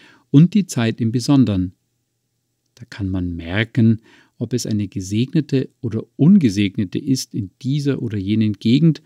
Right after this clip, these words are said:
und in diesem oder jenem Hause. Wie auf die Üppigkeit die Spärlichkeit folgt, wie der Glust wäre, wenn das Geld noch wäre.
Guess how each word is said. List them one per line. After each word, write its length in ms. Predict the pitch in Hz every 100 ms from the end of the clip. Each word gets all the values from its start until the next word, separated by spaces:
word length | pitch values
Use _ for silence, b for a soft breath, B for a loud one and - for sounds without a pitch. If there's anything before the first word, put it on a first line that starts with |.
| b b b -
und 120 | 123
in 220 | 107 95 -
diesem 420 | 135 147 151 -
oder 160 | 120 107
jenem 400 | 92 92 101 -
Hause. 440 | 113 104 87 90 - _ _ _ _ _ _ _ _
Wie 140 | - -
auf 100 | -
die 180 | - -
Üppigkeit 720 | 135 175 156 - 127 113 _ _ _
die 60 | 139
Spärlichkeit 720 | - 151 151 107 - 101 90
folgt, 400 | - 104 - _ _ _ _ _ _ _ _
wie 140 | 107
der 160 | 98 95
Glust 540 | - 110 151 - 110
wäre, 460 | 113 135 147 151 151 _ _
wenn 120 | 120 110
das 200 | 123 -
Geld 260 | 170 151
noch 200 | 120 -
wäre. 400 | 98 90 82 82